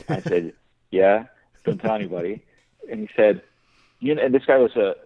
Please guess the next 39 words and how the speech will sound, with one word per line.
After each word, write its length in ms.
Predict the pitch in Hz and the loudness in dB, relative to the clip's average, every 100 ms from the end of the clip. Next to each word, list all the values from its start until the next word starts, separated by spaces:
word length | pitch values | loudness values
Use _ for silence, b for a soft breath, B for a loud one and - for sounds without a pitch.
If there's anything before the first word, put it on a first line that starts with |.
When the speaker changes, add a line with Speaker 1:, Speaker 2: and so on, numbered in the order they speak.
| 67 | -12
Speaker 1:
uh, 260 | 95 90 85 80 | -8 -6 -8 -12
let 80 | 101 | -14
me 60 | |
back 220 | 90 85 85 | -12 -12 -14
up 80 | |
a 60 | - | -20
second. 260 | - - - _ | -20 -20 -20 _
This 100 | - | -10
Speaker 2:
Mm-hmm. 80 | 135 | -4
Speaker 1:
guy, 280 | 120 98 87 | 2 4 2
my 120 | 95 | -2
friend 380 | 90 98 90 90 - | -6 -6 -8 -8 -6
Albert, 400 | 92 95 82 - _ _ - | -4 -4 -6 -8 _ _ -14
who 80 | 107 | -8
I 40 | |
haven't 180 | 101 98 | -8 -8
spoken 260 | - 104 - | -6 -6 -8
to 120 | - | -16
in 80 | 87 | -12
years, 300 | 90 98 85 _ | -4 -2 -2 _
he 180 | 113 139 | -2 0
is, 100 | 143 | 0
Speaker 2:
Mm-hmm. 200 | 107 - | -2 -4
Speaker 1:
his 200 | 143 131 | -2 -2
job 280 | - 117 120 | 0 0 2
at 40 | |
the 140 | 110 - 113 | 2 0 -8
time 180 | 101 95 | -8 -6
was 160 | 87 - - | -8 -10 -12
as 180 | 92 87 | -10 -8
a 100 | 85 | -8
gigging 560 | 73 92 92 90 87 - | -8 -10 -8 -12 -14 -12
piano 280 | 90 90 76 | -10 -8 -10
player. 320 | - 65 64 | -8 -8 -10
He 80 | 92 | -14
used 120 | - | -14
to 80 | - | -10
play 320 | - 85 82 | -2 0 0
in 100 | 80 | -2